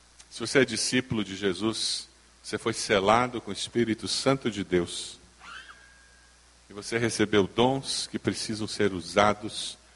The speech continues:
para a glória de Deus. Diga ao Senhor: "Deus, eu quero. Eu quero descobrir esses dons, eu quero usá-los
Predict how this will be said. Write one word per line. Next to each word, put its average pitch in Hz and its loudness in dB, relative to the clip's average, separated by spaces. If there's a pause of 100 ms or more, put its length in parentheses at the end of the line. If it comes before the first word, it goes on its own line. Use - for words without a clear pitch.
(400)
para 92 -2
a 85 0
glória 95 2
de 95 -14
Deus. - -12
Diga 104 0
ao 101 -6
Senhor: 95 -2
"Deus, 107 0
eu 120 2
quero. 87 0 (1120)
Eu 101 -6
quero 110 4
descobrir 120 2
esses 104 -2
dons, 127 4
eu 98 2
quero 104 0
usá-los 113 2